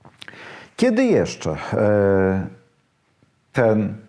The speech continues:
myślenie ogólne, to myślenie kategorialne wyprzedza, czy od-, odsuwa mnie od, e, z-, zastanawiania się nad konkretnymi cechami osoby? Kiedy pojawia się coś takiego jak, e,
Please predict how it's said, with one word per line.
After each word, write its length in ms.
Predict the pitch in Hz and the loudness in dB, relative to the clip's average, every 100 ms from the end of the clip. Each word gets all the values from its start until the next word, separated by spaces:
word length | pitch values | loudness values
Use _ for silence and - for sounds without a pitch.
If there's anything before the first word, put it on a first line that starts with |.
| _ _ - | _ _ -6
myślenie 640 | 104 120 120 135 170 160 90 | -2 -2 0 0 2 2 2
ogólne, 600 | 120 113 135 135 104 80 | 0 2 2 2 2 -2
to 120 | 92 | -2
myślenie 540 | 92 87 117 127 113 | -4 0 0 0 -2
kategorialne 1080 | - 120 120 107 101 101 107 104 101 101 98 101 - - - - | -2 -6 -2 0 2 2 2 2 2 2 0 -4 -16 -20 -20 -10
wyprzedza, 760 | - 143 147 - 131 92 69 - - - | 0 0 0 0 0 2 -2 -8 -16 -6
czy 180 | - | -4
od-, 380 | - 113 - - - | -2 -4 -6 -10 -4
odsuwa 580 | 113 - - 147 123 92 | -4 -6 -2 0 2 0
mnie 260 | 85 90 90 | 0 -2 -2
od, 160 | 80 | -2
e, 40 | 98 | 0
z-, 640 | 101 95 95 92 87 85 90 | 0 2 2 2 0 -4 -6
zastanawiania 680 | 87 95 - 98 98 107 113 | -4 -4 -2 0 2 0 0
się 140 | 113 | 0
nad 200 | 104 92 | 0 -2
konkretnymi 600 | - 101 95 90 107 101 | -2 -4 -2 -2 0 0
cechami 360 | - 98 85 90 | -2 -2 -2 -2
osoby? 460 | 80 - - - - _ _ _ _ _ _ _ _ _ _ - - - - - - - | -4 -6 -8 -8 -14 _ _ _ _ _ _ _ _ _ _ -20 -20 -20 -20 -20 -20 -2
Kiedy 220 | 214 214 | 0 2
pojawia 400 | 190 185 185 175 | 2 2 2 0
się 200 | 165 139 | 0 0
coś 220 | 156 165 | 0 -2
takiego 480 | - 127 143 143 135 | -2 -2 0 0 2
jak, 420 | 120 113 113 - | 2 2 0 -2
e, 920 | 113 110 110 110 107 104 104 - - | 2 4 4 4 4 2 2 -2 -10